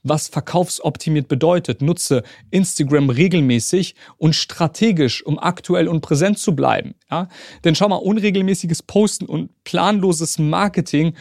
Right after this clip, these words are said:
führen einfach zu Ineff-, Uneffektivität, ja. Deswegen sorge dafür, dass du einen Plan hast, einen Marketingplan, und auch hier können wir dich dabei unterstützen. Jetzt, wo wir, sag ich mal, die gefährlichen Fallen kennen, ja, schauen wir uns mal an,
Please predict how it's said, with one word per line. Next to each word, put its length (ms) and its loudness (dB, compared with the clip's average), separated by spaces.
führen 300 0
einfach 300 -2
zu 200 -4
Ineff-, 400 -2
Uneffektivität, 1120 -2
ja. 200 -6
Deswegen 460 0
sorge 360 0
dafür, 420 0
dass 220 -4
du 180 -6
einen 400 -2
Plan 460 0
hast, 180 -8
einen 260 -2
Marketingplan, 760 -2
und 100 -4
auch 100 -6
hier 240 -2
können 260 -4
wir 100 2
dich 140 -4
dabei 220 0
unterstützen. 640 -4
Jetzt, 280 0
wo 100 0
wir, 80 2
sag 160 -2
ich 140 -8
mal, 100 0
die 80 -4
gefährlichen 800 -4
Fallen 420 0
kennen, 420 -6
ja, 200 -4
schauen 180 -2
wir 80 2
uns 160 -4
mal 140 0
an, 240 -2